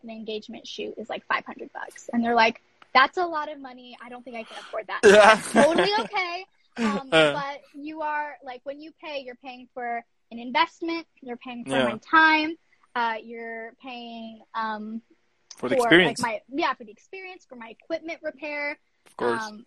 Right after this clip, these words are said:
Speaker 1: and, and for, like, gas and all that stuff.
Speaker 2: Yeah.
Speaker 1: So it, if you think about all the things that you're, you're paying for within a photo shoot, you could get a friend to take your photos, and I'm sure that that would be great. There's nothing wrong with that, or even just taking photos with your iPhone,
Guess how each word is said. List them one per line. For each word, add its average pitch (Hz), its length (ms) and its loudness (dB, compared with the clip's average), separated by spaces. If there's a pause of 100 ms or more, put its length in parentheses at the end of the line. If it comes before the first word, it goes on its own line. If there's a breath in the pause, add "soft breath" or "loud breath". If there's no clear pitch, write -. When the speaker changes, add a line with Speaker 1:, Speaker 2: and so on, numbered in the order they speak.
Speaker 1:
and, 240 300 -10
and 233 240 -10 (100)
for, 226 220 -6
like, 214 160 -10 (120)
gas 330 600 -2
and 233 120 -18
all 240 200 -6
that 247 240 -8
stuff. 240 280 -6 (420)
Speaker 2:
Yeah. 254 180 2
Speaker 1:
So 233 420 -8 (340)
it, 247 240 -8 (1000)
if 294 280 -8
you 311 100 0
think 349 200 -6
about 277 220 2
all 262 160 0
the 254 120 -14
things 262 360 -16
that 226 180 -16
you're, 233 280 -14
you're 226 160 -12
paying 240 300 -10
for 226 220 -4
within 226 260 -8
a 214 40 -10
photo 226 220 -4
shoot, - 180 -14
you 359 100 0
could 508 120 0
get 523 120 -4
a 453 100 -6
friend 320 180 -2
to 311 60 -8
take 294 160 -12
your 285 80 -10
photos, 226 340 -8
and 262 80 -6
I'm 311 120 -4
sure 339 200 -6
that 320 140 -4
that 247 120 0
would 233 100 -8
be 220 100 -14
great. 214 260 -8
There's 247 240 -2
nothing 254 340 -2
wrong 214 200 -4
with 214 140 -10
that, 220 180 2
or 233 100 -6
even 277 240 -8
just 262 180 -14
taking 240 280 -12
photos 226 420 -4
with 226 160 -8
your 208 100 -6
iPhone, 277 460 0